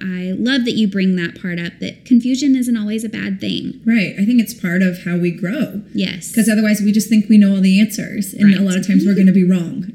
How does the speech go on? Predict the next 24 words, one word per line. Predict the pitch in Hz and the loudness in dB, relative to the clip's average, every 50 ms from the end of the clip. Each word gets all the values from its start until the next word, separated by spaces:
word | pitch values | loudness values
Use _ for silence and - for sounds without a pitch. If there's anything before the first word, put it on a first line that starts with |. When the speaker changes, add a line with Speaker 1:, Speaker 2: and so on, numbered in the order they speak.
| - | -2
Speaker 2:
And | 202 196 185 | 0 0 0
sometimes | - 208 202 202 214 196 190 185 185 | 2 0 0 2 2 2 0 2 2
we | 190 196 | 4 4
need | 190 190 185 185 180 - | 6 6 4 2 0 0
to | - 175 | -2 -2
be | 185 180 180 175 180 - - - | 0 0 0 0 -2 -4 -8 -10
Speaker 1:
Mm-hmm. | 196 175 160 160 175 | -8 -8 -6 -6 -6
Speaker 2:
shown | 180 170 190 214 226 240 240 | -4 0 2 4 4 6 4
our | 214 196 185 180 | 4 4 2 2
wrongness | 180 180 175 175 180 180 175 180 - - | 2 2 0 2 2 2 0 0 0 0
and | 180 170 | -2 -2
sit | - - - 202 220 - | -4 -6 -4 -4 -4 -2
in | - 202 | 0 -2
confusion | 180 202 185 170 - 185 175 175 170 175 175 170 | 0 2 0 0 0 0 0 0 0 -2 -2 -4
for | - 175 170 | -4 -4 -4
a | 170 165 | -4 -4
while | 170 170 170 170 165 165 165 170 | -6 -6 -4 -4 -6 -6 -8 -8
to | 165 - - - 185 | -10 -8 -4 -2 -2
really | 170 165 170 180 175 175 170 170 165 170 170 - - - - - | -2 0 0 -2 0 0 -2 -4 -6 -8 -10 -10 -18 -20 -20 -18
seek, | - - - 208 202 185 165 147 - - - 220 - | -14 -6 0 2 2 2 2 0 -4 -10 -12 -8 -4
where | 196 190 185 180 | 0 0 2 2
we | 180 196 202 | 2 2 4
might | 202 208 196 - | 4 4 2 2
not | - 196 196 - | -2 -4 -4 -4